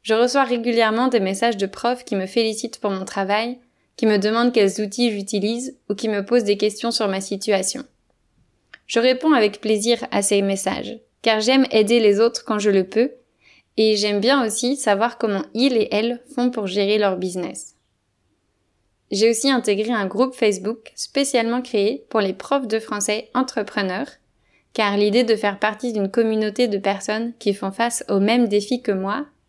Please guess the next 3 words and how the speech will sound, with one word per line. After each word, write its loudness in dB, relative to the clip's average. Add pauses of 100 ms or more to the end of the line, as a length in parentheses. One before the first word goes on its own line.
(100)
me 2
plaît. -4 (3250)
Voilà, 0